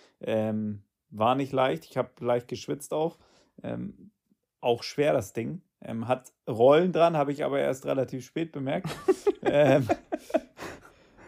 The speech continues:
Speaker 1: äh, auch gut. Ja, wenn man die, die holt man nur einmal im Jahr
Speaker 2: Wann,
Speaker 1: raus, Mann. Was
Speaker 2: wann,
Speaker 1: machst du
Speaker 2: wann
Speaker 1: denn
Speaker 2: hast
Speaker 1: da?
Speaker 2: du's gemerkt? Im Wohnzimmer oder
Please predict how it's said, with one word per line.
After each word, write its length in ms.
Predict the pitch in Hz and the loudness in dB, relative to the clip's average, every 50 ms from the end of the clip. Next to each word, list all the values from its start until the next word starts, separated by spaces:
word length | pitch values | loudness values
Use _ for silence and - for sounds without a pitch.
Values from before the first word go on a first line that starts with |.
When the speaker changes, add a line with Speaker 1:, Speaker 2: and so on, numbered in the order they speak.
| - _ _ - - | -20 _ _ -6 -2
Speaker 1:
äh, 60 | - - - - | -2 0 0 0
auch 260 | 151 151 156 196 - | -2 -2 -2 -2 -4
gut. 340 | - 226 226 - - - - - - _ - - - - | -4 -4 -4 -4 -4 -8 -14 -16 -20 _ -20 -20 -16 -8
Ja, 180 | 156 151 147 - | -4 -2 -2 -2
wenn 120 | - - | -2 -2
man 160 | 143 135 135 | -4 -4 -4
die, 160 | 120 123 127 113 98 135 | -2 -4 -4 -4 -4 0
die 80 | 143 | 2
holt 200 | 131 139 190 - | 4 4 4 4
man 180 | 226 208 185 196 | 2 2 2 4
nur 100 | 208 180 | 6 8
einmal 280 | 196 208 240 233 220 | 8 8 8 8 6
im 60 | 220 233 | 8 8
Jahr 200 | 220 220 220 165 | 8 10 12 12
Speaker 2:
Wann, 120 | 175 - | 12 12
Speaker 1:
raus, 180 | - 359 - - | 12 12 8 2
Mann. 260 | 190 156 147 143 - | 2 4 4 4 6
Was 80 | - 170 | 8 10
Speaker 2:
wann, 120 | 170 170 | 10 10
Speaker 1:
machst 120 | 175 175 175 | 10 10 10
du 40 | 175 | 10
Speaker 2:
wann 140 | 180 185 190 | 10 12 12
Speaker 1:
denn 80 | 190 202 | 12 12
Speaker 2:
hast 80 | - | 10
Speaker 1:
da? 80 | - - | 10 8
Speaker 2:
du's 180 | 208 214 214 | 6 6 6
gemerkt? 420 | 196 196 185 202 226 220 196 190 - | 8 8 8 10 10 10 10 10 6
Im 120 | 175 170 170 | 4 4 8
Wohnzimmer 520 | 185 220 240 240 240 - 165 151 151 147 | 8 8 8 8 6 4 4 4 6 6
oder 160 | 139 143 147 | 6 8 8